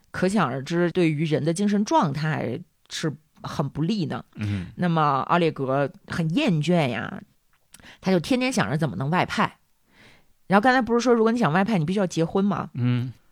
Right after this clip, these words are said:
Speaker 1: 他就急于找个老婆。这个时候他遇到了一个叫做叶莲娜的姑娘。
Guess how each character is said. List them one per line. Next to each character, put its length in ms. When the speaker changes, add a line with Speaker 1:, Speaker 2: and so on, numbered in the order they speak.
Speaker 1:
他 280
就 420
急 300
于 340
找 220
个 200
老 180
婆。 240
这 140
个 80
时 160
候 260
他 200
遇 200
到 240
了 180
一 140
个 460
叫 180
做 140
叶 220
莲 320
娜 280
的 360
姑 200
娘。 260